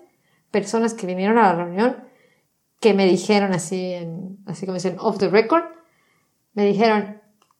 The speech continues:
"Nosotros vimos los planos, nosotros autorizamos y nunca venimos. No sabíamos que había esto".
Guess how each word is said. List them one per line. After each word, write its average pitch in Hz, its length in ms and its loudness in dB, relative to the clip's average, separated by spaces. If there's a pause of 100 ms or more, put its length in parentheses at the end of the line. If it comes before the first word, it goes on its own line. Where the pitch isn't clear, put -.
"Nosotros 233 520 2
vimos 196 240 2
los 180 140 -2
planos, 311 340 4
nosotros 220 380 0
autorizamos 214 800 -2
y 202 100 -4
nunca 196 400 -2
venimos. 170 600 -8
No 202 280 -2
sabíamos 180 540 -6
que - 120 -12
había - 260 -6
esto". - 320 -16